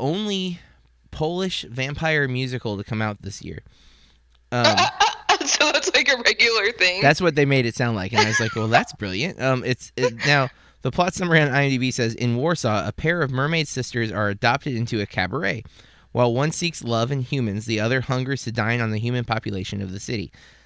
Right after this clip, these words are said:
Speaker 1: So I, I don't know if that makes it her a vampire or whatnot, but, uh, it's called The Lure, um, L U R E, so like a fishing
Speaker 2: Oh,
Speaker 1: lure.
Speaker 2: like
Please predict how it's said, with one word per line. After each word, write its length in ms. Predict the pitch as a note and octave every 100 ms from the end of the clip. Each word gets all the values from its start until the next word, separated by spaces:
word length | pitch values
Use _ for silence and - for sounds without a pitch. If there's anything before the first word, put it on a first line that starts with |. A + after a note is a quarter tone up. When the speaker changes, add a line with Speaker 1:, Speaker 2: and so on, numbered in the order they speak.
| _ _ _ -
Speaker 1:
So 340 | B2 A#2 G#2+ - _ _ -
I, 100 | F#2+ - D2+
I 80 |
don't 120 | A#2 C#3+
know 100 | B2+
if 100 | G#2+
that 160 | A#2
makes 220 | A2 A2
it 100 | -
her 100 | A2+
a 60 | G2+
vampire 420 | G#2+ A#2 G#2+ G#2
or 80 | F#2+
whatnot, 360 | G#2 G#2 G2+ G2+
but, 160 | G2+ - - _ _
uh, 160 | A#2+ A2+
it's 140 | F2+ -
called 260 | C#3+ D3+
The 60 | F3+
Lure, 420 | E3+ A#2+ G#2+ D3 - _ _ - -
um, 280 | A2+ G#2 -
L 140 | A#2
U 260 | B2+ B2+ C3+
R 200 | A2+ C3
E, 260 | - A2+ G#2+
so 200 | - A2
like 140 | G#2
a 100 | A2
fishing 260 | - - F4+
Speaker 2:
Oh, 100 | F4+
Speaker 1:
lure. 60 | F4
Speaker 2:
like 160 | -